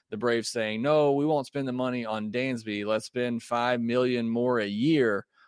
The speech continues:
on Trea Turner," a guy who is built around his speed and power combination as a, a smaller guy and somebody who's not very good defensively. You know, we talk about signing Dansby, who, what happens when his defense goes away? What happens when Trea Turner starts to lose some of that speed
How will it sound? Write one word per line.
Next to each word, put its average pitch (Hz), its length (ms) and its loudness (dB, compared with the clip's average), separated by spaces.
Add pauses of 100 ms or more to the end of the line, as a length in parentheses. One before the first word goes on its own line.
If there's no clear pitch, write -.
(140)
on 117 240 -2
Trea 120 260 -2
Turner," 113 440 -2
a 104 60 -4
guy 113 320 0
who 113 160 -2
is 104 140 -4
built 120 400 -2
around 117 460 -6 (320)
his 113 220 -4
speed 156 460 2
and 117 140 -2
power 135 340 2
combination 120 840 -2
as 113 160 -4
a, 107 280 -4
a 101 40 -4
smaller 131 500 -2
guy 113 520 0 (320)
and 104 100 -12
somebody 123 360 0
who's 113 220 -6
not 123 280 0
very 123 240 0
good 113 360 0
defensively. 107 920 -4 (240)
You 107 80 -10
know, 107 60 -4
we 107 120 -4
talk 127 240 0
about 131 320 2
signing 120 420 -2
Dansby, 120 600 -4
who, 107 340 -4 (340)
what 120 220 2
happens 123 380 0
when 107 160 -4
his 143 300 0
defense 113 440 -4
goes 117 220 -2
away? 107 280 0
What 139 200 2
happens 151 420 0
when 127 220 -4
Trea 139 240 -2
Turner 127 340 -4
starts 123 340 -6
to 127 80 -6
lose 127 300 -2
some 131 140 -6
of 127 80 -4
that 110 160 0
speed 131 480 -6